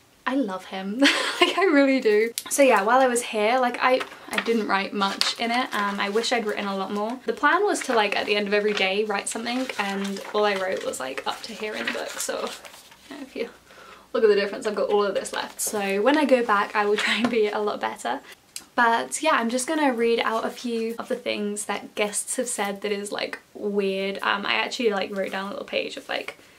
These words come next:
weird things that people said to me. Um, I don't know, I just think it's funny to look back on. So yeah, here goes. Okay, so if you don't know, the word bisou, um, means kinda like kiss in French. Obviously, English people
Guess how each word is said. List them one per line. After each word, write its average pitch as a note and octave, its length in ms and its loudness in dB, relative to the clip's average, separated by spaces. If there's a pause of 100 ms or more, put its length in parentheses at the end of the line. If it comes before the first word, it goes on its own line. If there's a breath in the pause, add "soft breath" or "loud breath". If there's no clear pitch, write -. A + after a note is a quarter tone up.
(500 loud breath)
weird G3 360 0
things - 280 -6
that - 120 -12
people A3 220 -8
said - 200 -6
to - 100 -12
me. A3 200 -8
Um, G#3 260 -4
I - 80 -4
don't G#3 80 -8
know, G#3+ 120 -4
I A3 100 -2
just - 240 -4 (100)
think C#4 160 -4
it's G#3 140 -2
funny G3+ 240 0
to G3+ 100 -6
look G3 160 -4
back G3+ 220 0
on. D4 260 2
So B3+ 300 2
yeah, B3+ 540 -2 (140)
here B3 240 -6
goes. D4+ 440 -2 (100)
Okay, C#4 220 4
so C4 200 2
if C4+ 220 0
you E4+ 100 4
don't A3+ 220 4
know, A#3+ 300 0
the A#3+ 120 0
word A3 440 0 (140)
bisou, C4 520 -2 (340 loud breath)
um, G#3 460 2
means G3+ 640 -2
kinda G4 240 2
like - 240 0
kiss C4 460 0 (160)
in A#3 160 0
French. B3+ 420 0
Obviously, C4+ 280 4
English C#4 560 0
people G3 540 -6